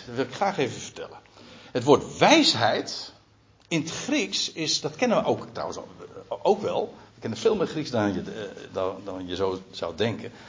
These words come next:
Dat is het woordje Sophia. Sommige meisjes die heten zo. Sophie, hè, filosofie, hè. Nou,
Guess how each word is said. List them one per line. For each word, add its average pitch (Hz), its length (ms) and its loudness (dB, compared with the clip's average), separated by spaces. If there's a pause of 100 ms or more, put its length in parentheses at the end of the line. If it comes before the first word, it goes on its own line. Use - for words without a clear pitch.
(180)
Dat 147 120 2
is 135 60 -2
het 139 100 -8
woordje 135 260 0
Sophia. - 760 0 (300)
Sommige 104 520 -2 (240)
meisjes 98 400 -6
die 98 120 -2
heten 143 240 6
zo. - 200 -6 (1040)
Sophie, - 560 0 (100)
hè, 202 180 -4
filosofie, 135 1120 2
hè. - 120 -12 (420)
Nou, 113 180 8